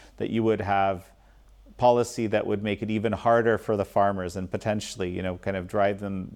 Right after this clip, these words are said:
drive them out of their ability to be able to make the food in the first place. Now, you're arguing that this is a result of pol-, deliberate policy, for example, um, in the idea of the globalists or the World Economic Forum.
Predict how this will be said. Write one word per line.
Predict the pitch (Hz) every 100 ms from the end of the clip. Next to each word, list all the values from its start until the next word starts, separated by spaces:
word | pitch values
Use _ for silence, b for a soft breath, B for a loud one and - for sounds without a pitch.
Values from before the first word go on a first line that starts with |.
| - -
drive | 107 101
them | 104 98
out | 95 98
of | 95
their | 95
ability | 87 101 107 95 87
to | 90
be | 92
able | 92 92
to | 95
make | 85 117
the | -
food | 92 98 95
in |
the | 92 92
first | 98 92 -
place. | - - - _ b b
Now, | -
you're | 120 135
arguing | 139 139 131 117 107 101
that | 98
this | 107 -
is | 104
a | 101
result | 98 101 98 95
of | 92 -
pol-, | 110 104
deliberate | 98 104 107 107 98 -
policy, | 101 98 95 - 80
for | - 95
example, | 98 92 - 92 92 b b b - - -
um, | 92 87 90 - _ - - - 120
in | 113 113
the | 110 104 -
idea | 101 98 113 113 113 104
of | 92
the | 95
globalists | 95 101 104 104 104 - 101
or |
the | 95
World | 92 95 92
Economic | 95 95 90 90 87
Forum. | - 90 82 -